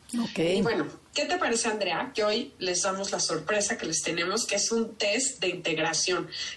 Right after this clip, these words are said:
Speaker 2: el termómetro de integración para que nuestro público pueda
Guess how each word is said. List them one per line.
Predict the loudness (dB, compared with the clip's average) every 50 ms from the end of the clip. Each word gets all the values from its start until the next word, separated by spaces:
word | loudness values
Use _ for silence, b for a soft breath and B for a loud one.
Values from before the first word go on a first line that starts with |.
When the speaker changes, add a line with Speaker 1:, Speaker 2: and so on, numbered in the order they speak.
| B -4
Speaker 2:
el | -4 -2
termómetro | 0 0 0 2 2 2 2 2 2 0 0 0
de | 0 0
integración | 0 0 -2 0 0 0 0 0 0 0 0 0
para | 0 0 0 0
que | 0
nuestro | 0 0 0 0 0 -2 0
público | 2 2 2 2 0 0 0 0 0 0 B B B B B B -10 -4
pueda | -2 0 2 2 2